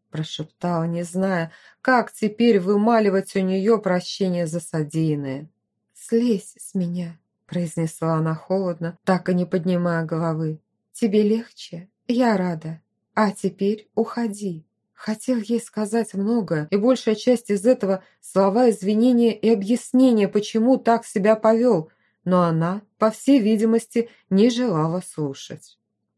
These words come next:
"Еще бы! Я бы за такое по стенке размазал!" рыкнул злобно сам на себя.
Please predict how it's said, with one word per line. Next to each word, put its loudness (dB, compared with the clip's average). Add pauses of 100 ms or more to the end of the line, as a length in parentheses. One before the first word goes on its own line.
(120)
"Еще -10
бы! -10 (260)
Я 2
бы 0
за -4
такое 0
по -2
стенке -4
размазал!" -4 (300)
рыкнул 0
злобно -2
сам -4
на -6
себя. -10